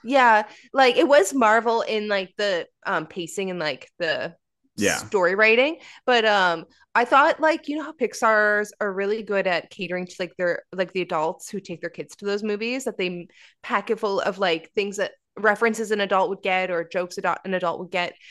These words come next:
Speaker 1: It had none of it. And I also did not think that the voice acting,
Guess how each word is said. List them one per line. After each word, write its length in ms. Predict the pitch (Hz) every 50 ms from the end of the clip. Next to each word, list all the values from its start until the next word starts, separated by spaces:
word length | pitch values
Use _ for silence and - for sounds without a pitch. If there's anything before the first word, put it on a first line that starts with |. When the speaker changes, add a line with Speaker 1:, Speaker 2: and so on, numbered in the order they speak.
| - - - -
Speaker 1:
It 180 | - 233 226
had 260 | 240 226 247 233 208 190
none 240 | 180 175 180 196
of 120 | 220 226 254
it. 200 | 294 349 320 - -
And 120 | - 233 226
I 180 | 214 226 226 - -
also 580 | 208 208 208 - - 262 254 277 302 320 302 247 _ -
did 260 | - 240 226 220 190 - _ _ _ _
not 340 | 208 208 202 190 165 - -
think 160 | 240 233 220
that 120 | 226 214 -
the 80 | 196
voice 300 | 170 - 175 175 190 -
acting, 680 | 190 170 175 - - - 208 190 190 185 180 180 180